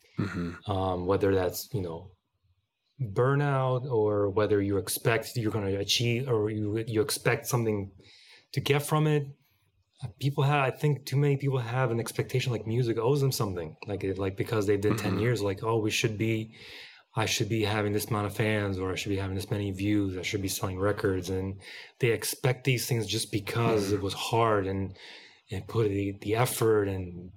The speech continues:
Speaker 2: all those things are valid. I just don't think music owes you any of that. If you happen to make it, it happens to work, phenomenal.
Speaker 1: Yeah.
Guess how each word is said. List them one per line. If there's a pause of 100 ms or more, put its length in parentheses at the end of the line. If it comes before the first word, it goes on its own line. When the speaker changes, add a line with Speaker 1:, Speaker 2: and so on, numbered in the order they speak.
Speaker 2:
all
those
things
are
valid. (880)
I
just
don't
think (100)
music (120)
owes
you
any
of
that. (440)
If
you
happen
to
make
it, (520)
it
happens
to
work, (1120)
phenomenal. (1080)
Speaker 1:
Yeah.